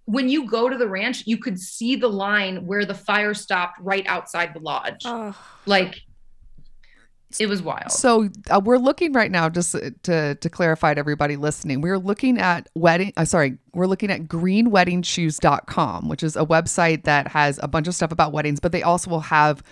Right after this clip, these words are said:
Speaker 3: specifically, like, showing you up people's actual weddings. How did you guys end up on this site?
Speaker 1: Um,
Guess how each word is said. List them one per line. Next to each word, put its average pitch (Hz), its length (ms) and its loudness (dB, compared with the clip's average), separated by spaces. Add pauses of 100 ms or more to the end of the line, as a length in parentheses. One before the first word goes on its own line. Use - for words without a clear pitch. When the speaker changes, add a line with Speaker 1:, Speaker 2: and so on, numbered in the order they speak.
(260)
Speaker 3:
specifically, 175 760 -2
like, 151 220 0
showing 165 360 2
you 151 200 0
up 147 160 0
people's 165 420 -2
actual 147 380 2
weddings. 170 340 4
How 208 240 2
did 247 160 4
you 254 80 2
guys 233 220 2
end 196 160 2
up 190 100 -2
on 185 120 2
this 175 140 0
site? 226 440 -4 (1600)
Speaker 1:
Um, 285 380 4